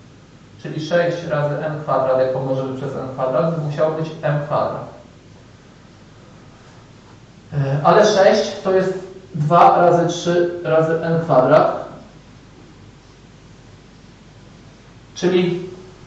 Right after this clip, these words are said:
ta liczba, mamy pokazać, że to jest niemożliwe, czyli że pierwiastek sześciu jest wymierny,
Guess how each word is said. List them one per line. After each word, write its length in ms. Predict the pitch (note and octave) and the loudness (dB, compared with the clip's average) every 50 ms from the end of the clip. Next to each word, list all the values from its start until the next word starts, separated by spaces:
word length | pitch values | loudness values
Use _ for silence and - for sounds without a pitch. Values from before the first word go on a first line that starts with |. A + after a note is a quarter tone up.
| - - - - - - - - - - - - - - - - - - - - | -20 -20 -20 -20 -20 -20 -20 -20 -20 -20 -20 -20 -20 -20 -20 -20 -20 -16 -6 2
ta 240 | - - - A3+ G#3+ | 4 6 6 6 6
liczba, 600 | D#3+ - - C3+ C3+ C3+ C3 - - - - - - - - - - - - - - - - - - - - - - - - - - - - - - - - - - - - - - - - - - - - - - - - - - - - - - - - - - - - - - - - - - - - - - - - D3 | 4 2 2 2 2 4 4 4 2 0 -4 -8 -12 -16 -18 -20 -20 -20 -20 -20 -20 -20 -20 -20 -20 -20 -20 -20 -20 -20 -20 -20 -20 -20 -20 -20 -20 -20 -20 -20 -20 -20 -20 -20 -20 -20 -20 -20 -20 -20 -20 -20 -20 -20 -20 -20 -20 -20 -20 -20 -20 -20 -20 -20 -20 -20 -20 -20 -20 -20 -20 -20 -20 -20 -20 -20 -20 -12 -2 4
mamy 320 | D3 - - G#3+ A3 A3 | 6 8 8 8 8 6
pokazać, 340 | G3+ G3 G3+ G3 G3 G3 F#3+ | 6 6 4 4 4 4 2
że 60 | - | 0
to 180 | - - G3 G3 | -2 0 2 2
jest 180 | F#3 - - | 2 2 0
niemożliwe, 680 | F#3 F3+ F3 E3+ E3+ - - B2 B2 B2 B2 - - - - | -2 -2 0 0 0 -2 -2 -4 -4 -2 -2 -2 -2 -2 -6
czyli 140 | - - - | -10 -12 -8
że 100 | - - | -8 -8
pierwiastek 460 | - - - C3 B2+ - - - - | -6 -6 -6 -6 -4 -6 -6 -6 -8
sześciu 360 | - - - - - - - | -8 -8 -6 -8 -8 -8 -8
jest 260 | F2+ - - - - - - - - - - - - - - - - - | -8 -8 -8 -10 -12 -16 -18 -20 -20 -20 -20 -20 -20 -20 -20 -20 -18 -14
wymierny, 720 | C3 B2+ B2+ A#2+ A#2+ A2+ A2+ A2+ A#2 A#2+ A#2+ - - - | -12 -10 -8 -6 -6 -4 -6 -6 -6 -8 -8 -6 -8 -8